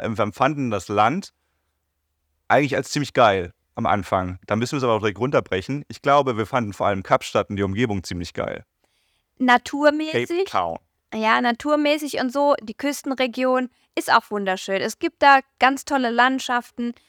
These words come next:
Speaker 2: welliges Meer, wo man sich da halt in die Wellen stürzen kann, ne? Macht der Bes-, Kevin besonders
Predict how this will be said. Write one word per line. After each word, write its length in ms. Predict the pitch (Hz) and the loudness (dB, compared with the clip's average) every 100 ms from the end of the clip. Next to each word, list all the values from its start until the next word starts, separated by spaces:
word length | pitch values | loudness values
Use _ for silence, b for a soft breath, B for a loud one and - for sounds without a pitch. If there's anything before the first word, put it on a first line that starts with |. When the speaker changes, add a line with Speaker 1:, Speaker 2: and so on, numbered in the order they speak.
| _ - | _ -2
Speaker 2:
welliges 540 | 262 277 262 247 - | 0 2 0 -4 -4
Meer, 400 | 240 262 254 240 | -2 2 2 2
wo 80 | 233 | 2
man 200 | 233 233 | 0 0
sich 220 | 233 214 | -4 -2
da 300 | 240 226 226 | 2 4 4
halt 200 | 226 220 | 2 0
in 120 | 202 | -2
die 100 | 190 | -2
Wellen 220 | 240 254 | 0 0
stürzen 340 | 254 247 233 233 | -2 -4 -4 -4
kann, 220 | 240 240 | -2 0
ne? 100 | 254 | 0
Macht 200 | 240 240 | 0 0
der 100 | 214 | -2
Bes-, 320 | 226 - - - | -4 -10 -12 0
Kevin 280 | 262 254 | 0 2
besonders 420 | 247 240 247 240 | -2 0 0 0